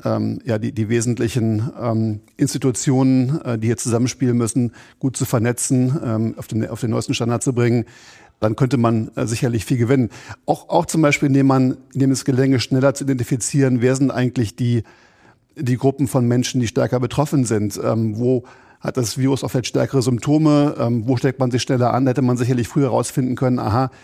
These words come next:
für Kinder auf dem Sportplatz war die Gefahr vielleicht eher überschaubar. Und ich als Vater von drei Söhnen muss auch sagen, da haben wir gelitten, ne? Mu-, müsste vielleicht zukünftig nicht mehr so sein.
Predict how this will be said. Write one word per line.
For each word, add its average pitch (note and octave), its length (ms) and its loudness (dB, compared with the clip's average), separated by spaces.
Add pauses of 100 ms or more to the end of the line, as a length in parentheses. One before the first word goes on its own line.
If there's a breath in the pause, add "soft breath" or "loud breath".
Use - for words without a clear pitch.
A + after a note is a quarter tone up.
(280 loud breath)
für B2+ 160 -4
Kinder C3+ 320 2
auf B2 140 -4
dem A#2+ 100 -4
Sportplatz - 840 -2 (100)
war B2+ 260 0
die B2+ 100 2
Gefahr B2+ 280 2
vielleicht C3 160 -2
eher B2+ 140 -2
überschaubar. B2 460 0
Und B2+ 100 -4
ich A#2+ 80 -2
als B2 160 -2
Vater C3 240 0
von C3 140 0
drei A#2+ 180 0
Söhnen C3+ 240 4
muss A#2 100 0
auch C#3 160 -2
sagen, B2+ 400 0 (460 loud breath)
da A2 80 2
haben A#2+ 100 2
wir B2 120 2
gelitten, B2 340 2
ne? A#2 260 -2 (140)
Mu-, C#3+ 160 0
müsste C3+ 260 0
vielleicht B2+ 240 -2
zukünftig C3 360 -4
nicht A#2+ 100 0
mehr B2 100 0
so A2 80 -2
sein. G#2 360 -4